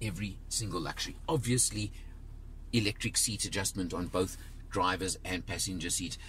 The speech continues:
You've got dual zone climate control. You've got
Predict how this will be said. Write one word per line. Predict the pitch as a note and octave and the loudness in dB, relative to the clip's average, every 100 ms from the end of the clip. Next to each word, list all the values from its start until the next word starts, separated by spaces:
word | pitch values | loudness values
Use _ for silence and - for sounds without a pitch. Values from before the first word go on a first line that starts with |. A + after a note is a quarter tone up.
| - | -4
You've | A2 B2+ A#2 | 6 6 6
got | C3 - | 2 2
dual | F#2+ G#2 G2 | 2 4 4
zone | F2+ F#2+ F2+ | 2 0 0
climate | - F#2+ F#2 F2 | 0 0 0 -2
control. | - F#2 - - F2+ E2+ - - - | -2 -4 -2 0 0 -2 -6 -12 -4
You've | G#2+ G2+ | -2 2
got | A#2+ | 0